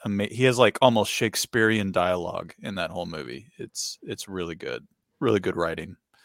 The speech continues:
And, uh, don't need to go into it here. We, we actually covered it about a,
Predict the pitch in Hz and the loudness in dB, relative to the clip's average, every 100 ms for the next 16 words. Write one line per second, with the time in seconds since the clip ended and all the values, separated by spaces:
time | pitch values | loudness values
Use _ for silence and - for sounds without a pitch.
0 | - _ _ _ _ - - 87 87 85 | -20 _ _ _ _ -12 -8 -6 -6 -6
1 | 110 139 147 123 131 120 117 120 120 110 | 4 8 8 6 4 4 2 4 2 -2
2 | 135 123 117 - 117 - 107 101 101 - | 4 6 6 4 -4 0 0 0 -2 -6
3 | _ _ 110 98 92 | _ _ -4 -2 -2